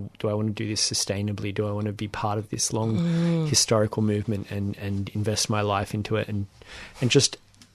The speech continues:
Speaker 1: have it as part of my life rather than making it be my life?"
Speaker 2: Yeah, that's a really interesting point, like, your identity construction that gets created around it a little bit, or, like, what you see yourself or how you see yourself in, in the bigger movement. Like, 'cause it's totally valid for someone to be like, "Yep, I wanna commit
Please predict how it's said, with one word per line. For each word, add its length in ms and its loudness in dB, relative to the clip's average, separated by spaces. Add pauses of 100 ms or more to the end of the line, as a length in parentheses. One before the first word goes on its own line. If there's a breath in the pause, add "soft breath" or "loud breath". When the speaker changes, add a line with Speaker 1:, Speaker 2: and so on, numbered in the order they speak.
Speaker 1:
have 220 4
it 60 4
as 80 2
part 320 2
of 100 -4
my 140 -2
life 380 -2
rather 220 2
than 340 -4
making 400 -6
it 140 -16
be 180 0
my 160 -2
life?" 400 -8 (160)
Speaker 2:
Yeah, 120 2
that's 180 2
a 80 -4
really 260 4
interesting 320 2
point, 320 0
like, 220 0
your 100 2
identity 460 0
construction 640 -2
that 80 -6
gets 180 -8
created 420 2
around 320 0
it 60 0
a 60 0
little 240 0
bit, 180 0
or, 80 0
like, 260 -2
what 200 0
you 60 0
see 180 0
yourself 520 -2 (200 loud breath)
or 80 4
how 100 6
you 140 6
see 160 -2
yourself 440 -2
in, 200 0 (100)
in 160 -2
the 80 -2
bigger 220 0
movement. 440 2 (400 loud breath)
Like, 120 2
'cause 100 2
it's 140 2
totally 260 8
valid 320 6
for 100 -4
someone 300 2
to 80 -6
be 100 2
like, 240 0
"Yep, 220 0
I 80 2
wanna 240 2
commit 380 0